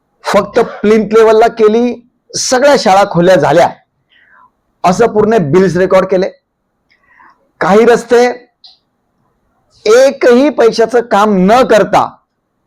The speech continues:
पूर्ण कम्प्लिशन सर्टिफिकेट देऊन शंभर टक्के काम झालंय असे दस्तावेज तयार करून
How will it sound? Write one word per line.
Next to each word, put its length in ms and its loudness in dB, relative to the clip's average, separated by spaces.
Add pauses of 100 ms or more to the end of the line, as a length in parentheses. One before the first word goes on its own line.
(640)
पूर्ण 320 2
कम्प्लिशन 1040 0
सर्टिफिकेट 800 -2
देऊन 240 2
शंभर 440 -2
टक्के 260 -4
काम 240 -2
झालंय 360 2 (760)
असे 220 0
दस्तावेज 760 0
तयार 260 2
करून 460 0